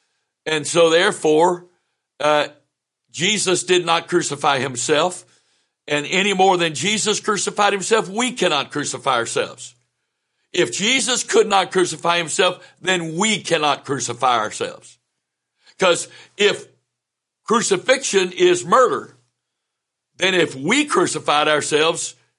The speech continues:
it would be suicide in principle. So we cannot do this. Uh,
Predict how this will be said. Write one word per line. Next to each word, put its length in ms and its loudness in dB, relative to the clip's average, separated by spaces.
it 80 -2
would 180 4
be 120 0
suicide 680 0
in 180 -4
principle. 580 -6
So 140 0
we 140 2
cannot 400 0
do 180 0
this. 420 -10
Uh, 240 2